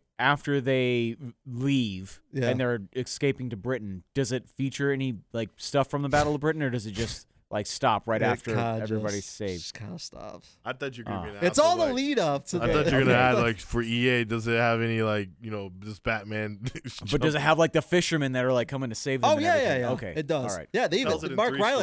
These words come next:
Speaker 3: stories.
Speaker 2: even has a really
Speaker 1: Okay.
Speaker 2: cool line in
Speaker 3: They,
Speaker 2: there.
Speaker 3: they have, they have
Speaker 1: Really?
Speaker 3: the land, they have the
Speaker 1: We,
Speaker 3: land.
Speaker 1: we're gonna need a bigger boat.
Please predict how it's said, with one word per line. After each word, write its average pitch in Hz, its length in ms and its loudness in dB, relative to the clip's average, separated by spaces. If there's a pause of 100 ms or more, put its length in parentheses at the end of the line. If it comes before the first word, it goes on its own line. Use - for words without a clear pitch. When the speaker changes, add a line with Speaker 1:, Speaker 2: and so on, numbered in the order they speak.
Speaker 3:
stories. 175 60 -2
Speaker 2:
even 170 140 0
has 160 120 0
a 139 60 0
really 180 240 2
Speaker 1:
Okay. - 80 -6
Speaker 2:
cool 190 260 2
line 190 260 -2
in 247 60 -6
Speaker 3:
They, 123 140 -2
Speaker 2:
there. 123 80 -6
Speaker 3:
they 123 100 0
have, 127 140 2
they 120 60 -2
have - 120 -14
Speaker 1:
Really? 120 240 0
Speaker 3:
the 113 80 -4
land, 131 400 -4
they 123 140 -4
have 117 100 -4
the 139 140 -2
Speaker 1:
We, 160 160 2
Speaker 3:
land. 135 180 0
Speaker 1:
we're 160 80 4
gonna 156 160 4
need 147 140 2
a 139 40 0
bigger 139 240 2
boat. 151 300 4